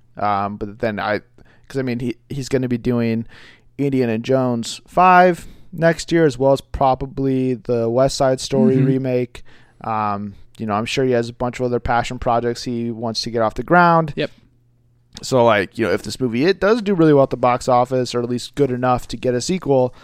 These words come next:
Speaker 1: you know, I don't, I don't think Warner Brothers, right, is,
Speaker 2: Yep.
Speaker 1: I don't think they would be like, "Yeah, we can wait around while, like, they're, sh-, you know, you know, running in circles trying to get the D C universe
Speaker 2: <laughs>
Speaker 1: figured out." If they have a
Speaker 2: Right.
Speaker 1: successful franchise potentially on their hands, I think they're gonna wanna capitalize on it really quickly.
Speaker 2: Oh, yeah.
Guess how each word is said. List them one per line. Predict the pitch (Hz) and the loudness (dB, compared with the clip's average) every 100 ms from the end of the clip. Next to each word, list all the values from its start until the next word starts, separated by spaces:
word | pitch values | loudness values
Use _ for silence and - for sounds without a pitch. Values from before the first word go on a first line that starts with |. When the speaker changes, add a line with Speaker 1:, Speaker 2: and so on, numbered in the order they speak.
| - _ _ _ _ | -20 _ _ _ _
Speaker 1:
you | - | -4
know, | |
I | 113 | 0
don't, | 131 - | 2 2
I | 135 | 0
don't | 139 - | 0 -4
think | - 151 135 - | -2 -2 -2 -8
Warner | - 135 139 143 151 139 | -8 -2 0 0 0 -2
Brothers, | 123 123 113 113 110 147 - - - - | 0 0 0 0 -2 -4 -8 -14 -16 -14
right, | - 110 113 | -8 -6 -6
is, | 113 | -6
Speaker 2:
Yep. | 156 202 - 107 | -8 -8 -20 -8
Speaker 1:
I | 110 | -2
don't | 135 135 | -2 -2
think | 139 131 | -4 -6
they | 131 135 139 139 127 | 0 2 4 2 0
would | - 131 120 - _ | -2 -6 -6 -20 _
be | - | -4
like, | 117 120 - - | -4 -4 -14 0
"Yeah, | 233 | 2
we | 294 | 4
can | 320 240 | 2 2
wait | 175 160 | 2 2
around | 131 131 135 139 143 - _ _ _ | 2 0 0 -2 -6 -16 _ _ _
while, | - 123 117 120 | 0 2 4 4
like, | 110 113 - - - - | 2 0 -8 -16 -20 -4
they're, | 139 | -2
sh-, | 127 - - | -2 -6 -8
you | 131 | -4
know, | 110 110 - - _ - _ _ - | -4 -6 -16 -20 _ -20 _ _ -10
you | |
know, | 120 | -8
running | 113 139 156 156 147 | -4 2 2 2 -4
in | 135 | -2
circles | 143 143 143 | -2 0 -2
trying | 147 135 | -2 -2
to | |
get | 123 | -4
the | 123 | -6
D | 123 131 | -4 -2
C | - 185 | -2 0
universe | 170 139 135 | 2 2 0
Speaker 2:
<laughs> | |
Speaker 1:
figured | 147 127 | 0 2
out." | 120 | 4
If | 120 | 6
they | 156 | 6
have | 160 | 6
a | |
Speaker 2:
Right. | 143 | 4
Speaker 1:
successful | - 135 - 139 135 | -2 -2 0 0 -2
franchise | - 147 156 - 165 170 | -2 -2 0 0 2 2
potentially | - 175 170 165 | -2 -4 -4 -2
on | 170 | 0
their | |
hands, | 170 151 | 0 0
I | |
think | 131 147 135 | 0 -4 -4
they're | 135 | -4
gonna | 127 117 | -2 -2
wanna | 110 110 | -4 -6
capitalize | - 113 110 113 104 | -4 -4 -2 -4 -2
on | 117 | -6
it | 101 | -4
really | 101 95 | -6 -6
quickly. | - 104 - 95 98 | -6 -8 -10 -12 -8
Speaker 2:
Oh, | 156 | -6
yeah. | 131 113 | -4 -8